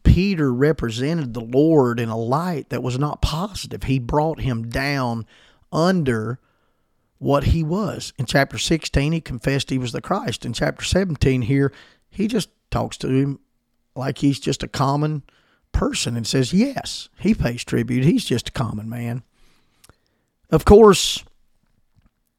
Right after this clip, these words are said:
he was Lord of all, and he remained Lord of all,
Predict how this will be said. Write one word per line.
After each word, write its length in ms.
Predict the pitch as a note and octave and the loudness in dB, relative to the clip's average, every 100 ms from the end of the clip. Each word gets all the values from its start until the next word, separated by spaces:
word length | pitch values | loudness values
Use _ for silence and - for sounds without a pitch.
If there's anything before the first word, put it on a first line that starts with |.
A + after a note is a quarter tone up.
| _ _ _ | _ _ _
he 360 | - D3+ C#3+ B2 - _ _ _ _ | 2 4 4 -2 -12 _ _ _ _
was 200 | C3 A2+ | 4 6
Lord 280 | C3 C3 G#2+ | 6 6 6
of 100 | G#2 | 0
all, 300 | G2 G#2+ F3 | 0 2 2
and 140 | D#3+ | 4
he 120 | D3+ | 4
remained 580 | F#3+ G3 G#3+ - F#3+ B2+ | 4 2 0 0 0 0
Lord 280 | B2 A2+ A2 | 0 0 0
of 100 | A#2 | -2
all, 360 | A2+ - - | -4 -4 -8